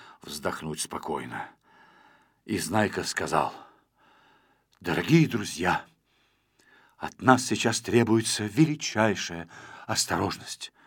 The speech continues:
Здешнее население почему-то встретило нас враждебно. Я полагаю, что это результат идиотской деятельности Незнайки и Пончика, особенно, конечно, Незнайки.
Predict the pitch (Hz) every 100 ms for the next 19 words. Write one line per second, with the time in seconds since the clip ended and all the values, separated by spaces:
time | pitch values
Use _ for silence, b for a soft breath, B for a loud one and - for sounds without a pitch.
0 | b b b b b 87 80 135 151 -
1 | 120 113 117 110 135 156 151 - - 90
2 | 123 131 131 - 104 147 139 143 117 139
3 | - - 139 117 131 104 78 - _ _
4 | _ _ _ _ _ 98 147 147 151 160
5 | 151 165 175 - - 175 - - 175 180
6 | 175 175 165 180 175 170 180 180 - B
7 | 185 - 156 160 185 185 - 180 185 135
8 | 156 180 185 190 180 180 175 - 165 180
9 | 160 160 180 180 185 180 - 185 - 202
10 | 180 127 117 - 87 B 165 - 143 -
11 | 202 247 247 233 247 240 226 240 233 240
12 | 233 240 185 208 196 127 - - -